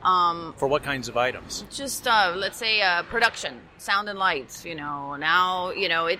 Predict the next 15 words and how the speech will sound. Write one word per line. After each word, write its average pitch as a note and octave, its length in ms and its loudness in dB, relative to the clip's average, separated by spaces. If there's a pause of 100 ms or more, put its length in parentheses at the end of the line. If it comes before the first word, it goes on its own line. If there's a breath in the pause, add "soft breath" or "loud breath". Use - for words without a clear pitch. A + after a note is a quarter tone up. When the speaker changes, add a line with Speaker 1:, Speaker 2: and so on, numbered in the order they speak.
Speaker 1:
it's, - 340 -6
I - 140 -4
think D4 180 -2
it, C#4+ 100 -2 (240)
I - 100 -6
think A4+ 260 -4
companies A#3+ 480 0
are G3+ 80 0
struggling G#3 720 -2
with E3 240 -2
having E3 520 -2 (140)
the E3 100 -4
right E3 260 2
staff. - 460 -4 (460 loud breath)
So F#3 680 2